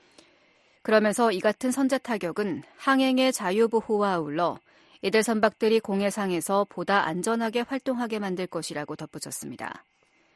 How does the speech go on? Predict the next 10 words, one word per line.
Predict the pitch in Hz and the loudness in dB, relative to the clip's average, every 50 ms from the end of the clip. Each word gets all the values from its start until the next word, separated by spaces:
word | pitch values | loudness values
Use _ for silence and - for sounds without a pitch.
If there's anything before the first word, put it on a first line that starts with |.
| _ _ _ _ _ _ _ _ _ _ _ _ _ _ - | _ _ _ _ _ _ _ _ _ _ _ _ _ _ -2
한편 | 254 247 233 269 269 262 262 254 | -2 0 2 4 6 6 6 6
예멘 | 220 185 190 226 247 247 | 4 2 2 2 2 0
호데이다 | - - 294 285 294 285 277 269 277 262 254 | 0 -2 0 2 4 2 4 4 2 2 2
인근 | 240 233 220 214 233 240 240 | 2 0 -2 -2 -2 -4 -2
홍해상을 | - 277 269 262 254 - 269 240 233 233 226 | 0 0 0 0 0 -2 -2 -2 -2 -2 -4
통과하던 | - 233 208 208 208 196 180 180 165 - 190 196 190 160 - - | -4 -6 -6 -4 -4 -4 -4 -4 -4 -2 -2 -2 -2 -4 -4 -4
영국 | 156 170 180 180 233 - - - | -2 -2 -2 -2 -2 -2 -4 -4
화물선 | 233 220 220 208 - 233 226 220 | -2 -2 -4 -4 -4 -4 -4 -4
한 | - 233 214 | -4 -6 -6
척이 | - - 202 175 - - - - | -4 -6 -6 -8 -8 -10 -12 -14